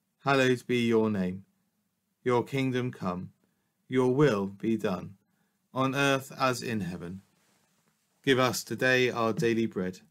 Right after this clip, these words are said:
Forgive us our sins, as we forgive those who sin against us.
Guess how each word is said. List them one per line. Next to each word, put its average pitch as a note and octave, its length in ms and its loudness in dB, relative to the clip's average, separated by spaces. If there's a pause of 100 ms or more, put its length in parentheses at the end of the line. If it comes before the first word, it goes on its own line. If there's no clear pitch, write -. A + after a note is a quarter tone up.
(720)
Forgive C#3 340 2
us C#3+ 260 0
our C3 200 -2
sins, G2 500 0
as A#2+ 240 -4
we C3 240 0
forgive B2 520 -4
those A2 420 0
who A2+ 100 -2
sin C3+ 320 -2
against A2+ 460 -4
us. - 340 -18